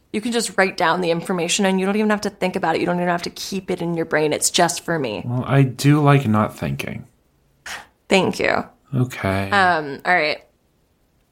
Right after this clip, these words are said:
Speaker 1: I, yeah, that's, 'cause honestly, if I don't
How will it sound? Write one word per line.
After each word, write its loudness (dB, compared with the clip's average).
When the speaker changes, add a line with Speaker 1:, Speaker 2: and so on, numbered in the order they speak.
Speaker 1:
I, -6
yeah, -2
that's, -6
'cause 0
honestly, 2
if -8
I 4
don't 0